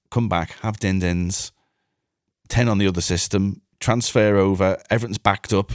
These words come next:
I've got it in three places already because of that, just because of that process. And then I start to work on, on, on, the, on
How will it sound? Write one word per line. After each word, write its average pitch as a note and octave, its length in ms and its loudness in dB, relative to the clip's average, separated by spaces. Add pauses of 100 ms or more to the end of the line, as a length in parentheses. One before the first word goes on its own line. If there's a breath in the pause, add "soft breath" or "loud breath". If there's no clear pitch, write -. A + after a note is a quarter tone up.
I've F2+ 120 -2
got G2+ 120 0
it F2 60 0
in F2+ 60 -6
three A#2 240 0
places G#2 380 2
already F2+ 500 0 (680 soft breath)
because F#2 280 0
of F2 80 0
that, F2+ 360 0
just G2 220 0
because F#2 220 2
of F2 60 2
that D#2 140 0
process. F#2 540 0 (320 loud breath)
And F#2+ 100 0
then F2+ 100 0
I F2+ 40 0
start F2+ 280 0
to G2+ 80 -2
work F2+ 280 0
on, E2+ 280 -2 (160)
on, E2+ 220 -2
on, F2 160 -2
the, F2 80 -2 (100)
on E2 240 0